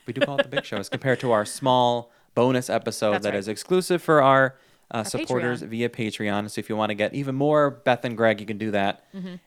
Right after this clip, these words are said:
Speaker 1: And you get, uh, our close friends feature on Instagram and our, uh, weekly bonus episodes there as well. There's a link, uh, to that, uh, site in our description as well. Or you can head over to that park that podcast dot com. Check out some stuff.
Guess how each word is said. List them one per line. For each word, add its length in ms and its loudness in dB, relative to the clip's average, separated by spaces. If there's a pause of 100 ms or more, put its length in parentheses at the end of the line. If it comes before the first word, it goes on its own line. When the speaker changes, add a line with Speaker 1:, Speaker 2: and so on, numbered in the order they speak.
Speaker 1:
And 140 -10
you 60 -10
get, 260 -4
uh, 240 -6
our 140 -2
close 300 -6
friends 280 -8
feature 280 -12
on 60 -4
Instagram 520 -6
and 100 -4
our, 140 -4 (440)
uh, 120 -6
weekly 260 -12
bonus 320 -10
episodes 520 -14
there 200 -10
as 140 -14
well. 260 -2 (340)
There's 100 -10
a 60 -2
link, 180 -6 (220)
uh, 80 -12
to 160 -10
that, 300 -4
uh, 160 -10
site 260 -10
in 100 -14
our 100 -10
description 420 -12
as 100 -12
well. 280 -4
Or 60 -6
you 40 -6
can 120 -10
head 100 -6
over 160 -4
to 80 -8
that 180 -4
park 200 -8
that 140 -14
podcast 440 -6
dot 140 -6
com. 180 -6
Check 160 -6
out 120 -2
some 120 -18
stuff. 320 -2